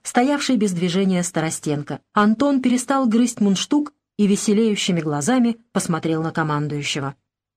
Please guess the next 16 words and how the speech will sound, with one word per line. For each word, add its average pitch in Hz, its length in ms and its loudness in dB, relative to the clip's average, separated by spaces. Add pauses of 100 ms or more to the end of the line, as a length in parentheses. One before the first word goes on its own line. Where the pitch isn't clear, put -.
(120)
А 202 120 4
Маня 208 360 2 (140)
все - 200 2
говорила 269 460 2
и 262 100 2
говорила, 208 600 2 (180)
не 202 140 4
подозревая, 190 720 0 (160)
что - 180 0
доносит 202 460 2
штабу 220 400 0
вести 233 560 -2 (100)
первостепенной 175 880 0
важности. 147 680 -6 (500)
"Спасибо, 214 580 2
Маня. 196 400 0